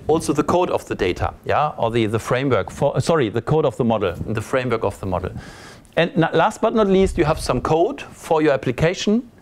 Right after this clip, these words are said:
You have A P Is, you have the, the application around it, around your model. Their portability, scalability, and maintainability of this code is really important. So how do we do this? And, um,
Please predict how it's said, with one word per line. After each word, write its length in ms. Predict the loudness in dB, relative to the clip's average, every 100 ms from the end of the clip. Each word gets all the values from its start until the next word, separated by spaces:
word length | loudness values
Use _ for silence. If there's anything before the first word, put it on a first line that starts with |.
| -2
You 100 | 2
have 200 | 2 0
A 100 | -4
P 160 | 0 2
Is, 340 | 2 2 0
you 60 | 2
have 180 | 2 2
the, 180 | 2 2
the 160 | 2
application 520 | 0 0 -2 -2 0 0
around 380 | 2 2 2
it, 180 | 2 2
around 340 | 2 2 2 4
your 100 | 4
model. 320 | 4 4 2 0 -14 -16 -8 2
Their 260 | 4 4
portability, 720 | 2 0 0 2 4 4 4
scalability, 840 | 0 2 2 2 4 2 2 0 0
and 240 | -2 -2
maintainability 840 | -2 -2 0 0 2 2 0 0
of 160 | -6 -8
this 160 | -10 -8
code 240 | -8 -6
is 120 | -8
really 180 | -8 -8
important. 440 | -10 -10 -12 -12 -14 -16 -18 -20 -20 -20 -20 -20 -18 -20 -20 -20 -18 -16 -16 -18 -20 -20 -8
So 280 | 2 4 4
how 240 | 2 2
do 80 | 2
we 140 | 2 4
do 180 | 4
this? 380 | 4 2 0 -8 -8 -2
And, 360 | -2 -2 0 2
um, 480 | 4 4 2 2